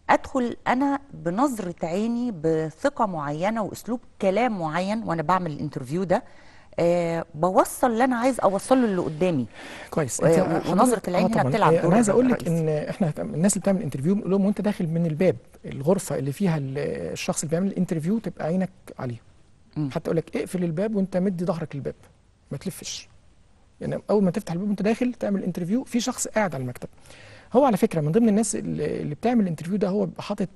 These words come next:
Speaker 2: من ضمن الكرياتيريا أو المعايير اللي هو حاططها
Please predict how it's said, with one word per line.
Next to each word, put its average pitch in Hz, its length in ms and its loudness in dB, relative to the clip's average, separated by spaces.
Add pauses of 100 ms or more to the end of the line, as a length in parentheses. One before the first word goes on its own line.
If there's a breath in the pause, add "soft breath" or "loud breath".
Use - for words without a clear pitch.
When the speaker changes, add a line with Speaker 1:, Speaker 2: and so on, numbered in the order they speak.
(160)
Speaker 2:
من 165 140 -2
ضمن 220 160 6
الكرياتيريا 170 560 2
أو - 120 -2
المعايير 151 500 0
اللي 156 140 0
هو 185 80 0
حاططها 208 440 -6